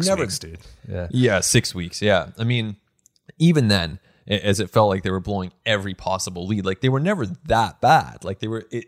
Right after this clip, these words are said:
Speaker 2: it was, like, the worst outcome within that range that ended up happening. So we're seeing some sort of normalizing there. I, I don't think they're quite this good because really there is a lack of truly trustworthy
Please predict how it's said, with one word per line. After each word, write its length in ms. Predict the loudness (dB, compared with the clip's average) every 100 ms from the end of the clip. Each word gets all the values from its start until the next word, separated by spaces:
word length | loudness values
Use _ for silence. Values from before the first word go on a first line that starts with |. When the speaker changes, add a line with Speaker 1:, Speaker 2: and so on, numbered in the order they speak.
| _
Speaker 2:
it 160 | -6
was, 180 | -4 -4
like, 200 | -4 -6
the 80 | -8
worst 640 | -8 2 4 4 2 -4 -2
outcome 420 | 2 2 2 0 0
within 300 | 0 -2 -2
that 200 | -6 -4
range 400 | -4 -4 -6 -8
that 140 | -8 2
ended 240 | 4 4
up 140 | 0
happening. 540 | -2 -4 -4 -8 -18 -20 _ _ _ _ -4
So 280 | 4 4
we're 260 | 4 0 -4
seeing 320 | -2 -2 -2 -2
some 560 | 2 2 2 -2 -6 -8
sort 280 | -2 0
of 80 | 0
normalizing 800 | -2 0 0 0 -2 -4 -8 -10
there. 380 | -12 -4 -4 -4 -8 _ _ -14
I, 120 | -12 -6
I 40 | -6
don't 140 | -6
think 180 | -8 -10
they're 80 | -10
quite 280 | -2 -4 -4 -12
this 280 | -2 -2
good 400 | 2 4 4 2 -8 -6
because 800 | -6 -2 -2 -2 -2 -2 -2 -6
really 600 | -6 0 2 2 2 -2
there 640 | -6 -8 -4 -2 -4 -6 -6
is 240 | -2 0 0
a 60 |
lack 460 | -2 -6 -8 -8 -8
of 80 | -16
truly 500 | -12 -4 -4 -2 -6
trustworthy 680 | -2 -2 -2 -4 -6 -6